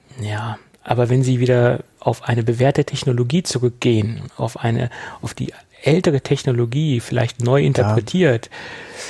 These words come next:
Speaker 1: dann hat man noch Hoffnung. Ne? Die Hoffnung
Speaker 2: Da
Speaker 1: stirbt
Speaker 2: bin ich ja
Speaker 1: zuletzt.
Speaker 2: nicht so überzeugt von, dass es wirklich alte Technik wird.
Speaker 1: Also man, man munkelt ja, dass es wieder zu dieser Scherentechnologie zurückgeht.
Speaker 2: Ja.
Speaker 1: Und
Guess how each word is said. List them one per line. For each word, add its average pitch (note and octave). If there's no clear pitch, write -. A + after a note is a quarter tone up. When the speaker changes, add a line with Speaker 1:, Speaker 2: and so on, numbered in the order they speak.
Speaker 1:
dann C3+
hat C3+
man D#3
noch C#3+
Hoffnung. A#2+
Ne? F3
Die A#2+
Hoffnung D3
Speaker 2:
Da G#2
Speaker 1:
stirbt C#3+
Speaker 2:
bin C#3
ich D#3+
ja -
Speaker 1:
zuletzt. D#3+
Speaker 2:
nicht E3
so D#3+
überzeugt D3
von, B2
dass A2
es G#2+
wirklich A#2+
alte A#2
Technik F#2+
wird. F2
Speaker 1:
Also C3
man, C#3
man C#3
munkelt E3+
ja, D#3
dass C#3
es C#3+
wieder C#3
zu C#3
dieser B2+
Scherentechnologie A2+
zurückgeht. B2+
Speaker 2:
Ja. B2+
Speaker 1:
Und C3